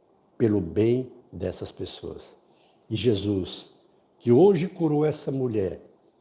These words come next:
de dezoito anos de enfermidade, é o mesmo ontem, hoje e será sempre. Portanto, usemos o nome de Jesus para fazer o bem às pessoas.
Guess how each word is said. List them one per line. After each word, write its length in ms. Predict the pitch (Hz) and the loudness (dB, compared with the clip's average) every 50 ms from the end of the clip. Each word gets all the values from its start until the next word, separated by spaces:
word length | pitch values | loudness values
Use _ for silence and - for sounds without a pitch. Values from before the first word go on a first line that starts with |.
| _ _ | _ _
de 120 | - 113 110 | -6 -2 0
dezoito 680 | 98 113 117 127 131 104 113 180 214 202 - - 180 | 0 0 -2 -2 -4 2 4 4 4 4 2 0 0
anos 200 | 180 185 180 147 135 | 2 2 2 0 -2
de 80 | 160 | -2
enfermidade, 680 | 147 - - 139 127 127 104 87 95 90 85 85 - - - - - _ _ _ _ _ _ | -4 -4 -4 -2 -2 -2 -2 -2 -4 -6 -6 -8 -12 -16 -20 -20 -20 _ _ _ _ _ _
é 140 | - 117 131 | 4 4 6
o 60 | 135 | 6
mesmo 640 | 127 131 135 139 131 127 117 92 90 98 95 87 - - - _ _ | 6 4 4 6 6 6 4 2 0 -4 -6 -8 -10 -14 -20 _ _
ontem, 600 | - 135 147 147 139 113 - - 110 104 107 - - | 4 6 6 8 6 4 0 -2 -4 -4 -4 -6 -2
hoje 540 | - 131 131 143 143 139 120 135 147 - - - _ - | 2 4 4 4 4 2 0 -2 -6 -8 -10 -16 _ -14
e 60 | 113 | -14
será 400 | 104 - - - 113 104 110 104 | -12 -10 -6 -4 -4 -2 -4 -4
sempre. 560 | - - - - 85 82 82 - - 80 87 - _ _ _ _ _ _ _ | -6 -10 -12 -12 -12 -12 -12 -12 -12 -12 -12 -14 _ _ _ _ _ _ _
Portanto, 580 | - 92 - - - 120 120 123 120 127 123 - - - _ _ - | -10 -10 -10 -2 0 2 2 2 0 -4 -8 -10 -12 -18 _ _ -4
usemos 640 | 120 110 98 87 98 143 165 160 151 135 117 - | -4 -4 -4 0 2 4 4 4 4 2 0 -4
o 140 | - 180 131 | -6 -4 -4
nome 380 | 117 113 127 185 233 233 214 202 | -2 2 4 4 4 4 4 0
de 120 | 175 208 | 0 -2
Jesus 640 | 185 160 185 160 139 117 127 131 139 147 143 - - - - _ _ _ _ _ _ _ _ | 0 2 2 0 0 0 -2 -2 -2 -2 -4 -6 -10 -18 -20 _ _ _ _ _ _ _ _
para 320 | - 117 113 117 117 117 | 0 0 2 2 0 0
fazer 380 | - - 113 107 98 107 104 101 | 0 0 0 0 0 0 -2 -2
o 60 | 101 | -4
bem 380 | 92 85 98 95 92 90 92 92 - - _ _ _ _ | -4 -4 -2 -2 -2 -2 -4 -8 -10 -16 _ _ _ _
às 260 | 95 95 92 87 - | -4 -4 -4 -4 -6
pessoas. 680 | - - 123 - - - - 85 78 - - - - - | -10 -12 -12 -12 -10 -10 -8 -8 -8 -10 -10 -14 -18 -20